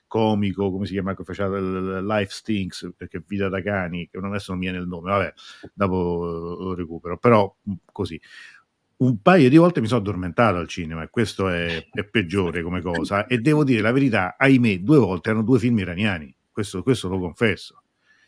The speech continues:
Cioè, io, l-, la mia, come dire, difficoltà ad apprezzare Kiarostami, io questo lo fa-, cioè, gli iraniani non me la perdonano, ma anche tanti irani-, tanti italiani appassionati di cinema. Io nella vita continua mi sono addormentato,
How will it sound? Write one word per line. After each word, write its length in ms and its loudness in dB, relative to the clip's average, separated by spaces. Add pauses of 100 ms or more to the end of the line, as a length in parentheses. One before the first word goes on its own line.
Cioè, 260 -8
io, 240 2
l-, 360 -4
la 100 2
mia, 360 4
come 160 -2
dire, 140 -2
difficoltà 800 -2
ad 120 -2
apprezzare 540 -6
Kiarostami, 520 -4
io 120 0
questo 280 0
lo 200 -2
fa-, 120 -4
cioè, 160 -2
gli 140 -4
iraniani 300 0
non 120 -2
me 100 -4
la 80 -4
perdonano, 600 -2
ma 120 -6
anche 200 -6
tanti 260 -6
irani-, 240 -8
tanti 260 -10
italiani 300 -8
appassionati 440 -10
di 60 -12
cinema. 180 -16 (480)
Io 180 8
nella 180 4
vita 240 4
continua 440 0
mi 80 -4
sono 160 -4
addormentato, 840 -8